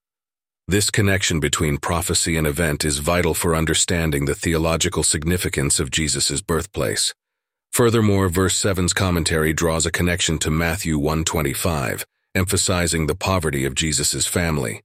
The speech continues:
This poverty is highlighted not only as a factual detail but also as a critique of the lack of compassion shown by those who denied shelter to Mary in her time of need,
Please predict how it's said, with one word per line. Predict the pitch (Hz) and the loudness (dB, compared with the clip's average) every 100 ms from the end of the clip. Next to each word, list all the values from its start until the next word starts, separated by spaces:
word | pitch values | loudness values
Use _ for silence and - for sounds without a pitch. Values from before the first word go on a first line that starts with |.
| _ _ _ - | _ _ _ -2
This | 90 - | 0 0
poverty | 104 107 95 82 | 0 0 2 0
is | 80 | 0
highlighted | - 98 95 82 78 | 0 0 2 2 0
not | 87 90 | 0 0
only | 87 85 | 2 2
as | 76 76 | 2 0
a | |
factual | - 98 87 95 76 | 0 0 0 0 -2
detail | 73 110 113 - 67 69 | 0 0 0 0 0 0
but | 80 | 0
also | 82 87 90 80 | 0 0 0 0
as | 80 | 0
a | 85 | -2
critique | - 90 - 123 - | -4 -2 0 0 0
of | 78 73 | -2 0
the | |
lack | 71 87 90 | 0 0 -2
of | 76 | -2
compassion | - 76 - 107 98 - 65 | -2 -2 0 0 0 0 -2
shown | - 85 80 | 0 0 0
by | 76 73 | 2 0
those | 73 73 - | 2 2 2
who | 80 | 0
denied | 78 78 76 71 | 0 2 0 0
shelter | 104 98 95 65 | 0 0 0 0
to | |
Mary | 67 65 64 69 | 0 0 2 0
in | 69 | 0
her | 64 73 | 0 -2
time | - 69 67 | 0 0 -2
of | 67 | 0
need, | 85 87 60 52 - | 0 0 -2 -4 -8